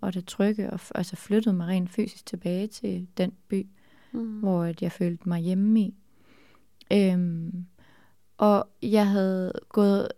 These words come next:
Speaker 1: rigtig meget terapi, så jeg havde tilladt mig selv, altså valgt Pluto til, altså valgt min
Speaker 2: Mm.
Speaker 1: måne til at åbne op for mine følelser.
Speaker 2: Mm.
Speaker 1: Og jeg fandt ud af, at jeg rummede mange følelser, som jeg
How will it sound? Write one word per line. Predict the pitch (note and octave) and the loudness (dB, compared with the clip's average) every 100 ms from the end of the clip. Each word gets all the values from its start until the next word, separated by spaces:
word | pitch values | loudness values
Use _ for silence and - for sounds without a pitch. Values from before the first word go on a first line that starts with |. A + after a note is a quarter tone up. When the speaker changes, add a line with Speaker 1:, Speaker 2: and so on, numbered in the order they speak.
| G#3+ | 2
Speaker 1:
rigtig | A#3 A#3+ | 4 4
meget | A3 G#3 | 0 0
terapi, | A3 G#3+ A3 | -4 -2 -2
så | G#3+ A3 | -2 0
jeg | F#3 | 0
havde | F#3 F3+ - | 0 -2 -8
tilladt | - C4 B3 F3+ | -2 0 0 0
mig | - E3+ | -4 -6
selv, | - F#3+ G3 _ _ _ _ _ _ _ _ | -4 -4 -6 _ _ _ _ _ _ _ _
altså | F#3+ F#3+ | -6 -4
valgt | E3+ F#3 F3+ | -2 -2 -4
Pluto | - A#3 A3 - F3 - _ _ _ _ - | -4 -2 -2 -2 -6 -8 _ _ _ _ -4
til, | G3 | -2
altså | G#3+ G3 F#3+ | -2 -4 -4
valgt | F3+ G3 - | -2 -2 -4
min | F3 | -4
Speaker 2:
Mm. | F3 | 0
Speaker 1:
måne | F3+ F#3 G3+ | 0 0 -4
til | - F#3 - - - G3+ | -4 -6 -8 -20 -10 -6
at | - | -4
åbne | F3+ F#3 G#3 F#3+ | -2 0 0 -2
op | D3+ - | -6 -10
for | - A3 | -10 -2
mine | A3 A#3 | 0 -2
følelser. | - C4 D4 - G#3 F#3+ | -2 -4 -4 -8 -10 -8
Speaker 2:
Mm. | A#3+ G#3 F#3+ - - - _ | -8 -10 -12 -20 -20 -20 _
Speaker 1:
Og | G#3 G3+ | 2 2
jeg | G3 | 2
fandt | G3+ G3 - | 2 0 2
ud | C4+ | 4
af, | A3+ G3 G3 | 4 2 -2
at | G3+ | -6
jeg | G3+ F#3 | -6 -4
rummede | G3 A3 B3+ C4 | 4 8 8 8
mange | G#3 F#3+ G3+ | 6 4 0
følelser, | - F#3+ G3 G3 | -2 -4 -2 -4
som | F#3+ F#3 | -4 -4
jeg | F3+ | -4